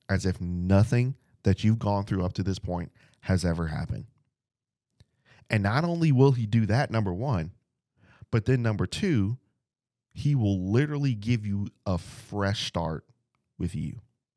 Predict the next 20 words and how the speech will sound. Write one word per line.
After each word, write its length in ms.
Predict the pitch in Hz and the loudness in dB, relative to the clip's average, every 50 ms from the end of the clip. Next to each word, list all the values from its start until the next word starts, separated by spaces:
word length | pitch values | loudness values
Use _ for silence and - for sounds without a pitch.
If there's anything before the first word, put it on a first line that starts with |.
| _ _ _ _ _ _ _ _ _ _ _ _ _ - | _ _ _ _ _ _ _ _ _ _ _ _ _ 0
Would 160 | 110 107 98 | 0 0 0
you 80 | 101 | 0
take 240 | 95 - 95 90 90 | 0 0 0 0 0
the 80 | - 82 | -4 -6
deal? 260 | 76 82 73 67 - _ _ _ _ _ _ _ _ _ _ _ _ _ _ _ _ _ _ _ _ _ _ _ _ _ _ _ _ _ _ _ _ _ _ _ - | -6 -6 -6 -6 -10 _ _ _ _ _ _ _ _ _ _ _ _ _ _ _ _ _ _ _ _ _ _ _ _ _ _ _ _ _ _ _ _ _ _ _ 0
Would 160 | 107 110 101 | 0 0 0
you 60 | 101 | 0
take 240 | - - 110 104 - | 0 2 2 2 0
the 80 | 92 | -2
deal? 280 | 85 78 64 65 71 - _ _ _ _ _ _ _ _ _ _ _ _ _ _ _ _ _ _ _ _ _ _ _ _ _ _ _ _ _ _ _ _ _ _ _ _ _ _ _ _ _ _ _ _ _ _ _ _ _ _ _ _ _ _ _ _ _ _ _ _ _ _ _ _ _ _ _ _ _ _ _ _ _ _ _ _ - - - _ _ _ _ | -6 -6 -6 -6 -8 -12 _ _ _ _ _ _ _ _ _ _ _ _ _ _ _ _ _ _ _ _ _ _ _ _ _ _ _ _ _ _ _ _ _ _ _ _ _ _ _ _ _ _ _ _ _ _ _ _ _ _ _ _ _ _ _ _ _ _ _ _ _ _ _ _ _ _ _ _ _ _ _ _ _ _ _ _ -20 -20 -20 _ _ _ _
Again, 240 | - - 95 104 95 | -4 0 2 2 2
I'm 60 | 92 | 2
not 140 | 101 113 127 | 2 2 4
gonna 100 | 127 127 | 4 4
say 160 | 117 - 120 | 6 6 6
my 140 | 113 107 92 | 4 4 4
answer 360 | 87 104 104 104 101 - 90 | 2 2 2 2 0 0 0
yet, 300 | 87 85 80 78 67 - - | 0 2 2 2 0 -2 -2
but 180 | - 107 113 101 | 4 6 6 6
initially, 680 | 92 90 92 98 120 139 - - 101 85 64 - 95 | 4 2 0 2 2 2 2 2 0 0 0 -2 -4